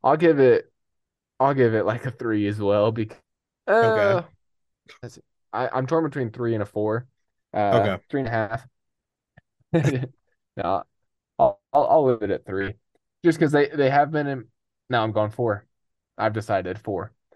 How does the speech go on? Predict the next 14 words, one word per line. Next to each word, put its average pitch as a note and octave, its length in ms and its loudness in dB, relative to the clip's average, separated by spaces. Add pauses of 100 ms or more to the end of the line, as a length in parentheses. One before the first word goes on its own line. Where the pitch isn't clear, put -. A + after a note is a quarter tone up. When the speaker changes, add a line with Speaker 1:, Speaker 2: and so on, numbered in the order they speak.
(320)
Speaker 2:
Is C#3+ 140 2
Speaker 1:
Just - 40 -4
Speaker 2:
that A2 100 0
your B2 200 6
final G#2+ 320 2
Speaker 1:
'cause - 80 -2
Speaker 2:
answer? - 400 -8 (1160)
Speaker 1:
four D#3 240 2
is C#3 80 -4
my B2+ 160 0
final B2 360 -4
answer G#2+ 300 -8
because A2 720 -2 (420)
they G#2+ 600 2